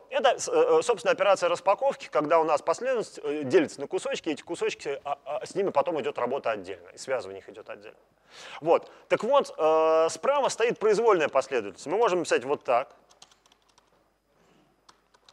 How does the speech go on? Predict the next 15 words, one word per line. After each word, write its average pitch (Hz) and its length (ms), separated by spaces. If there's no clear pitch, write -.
И 196 100
вообще 240 320
взять, 240 320
э, - 80
э, 170 320
какую 190 300
хотите 175 420
последовательность, - 560
лишь 170 400
бы 214 320
по 170 80
ней 240 160
можно 185 260
было 170 140
пройти, 131 480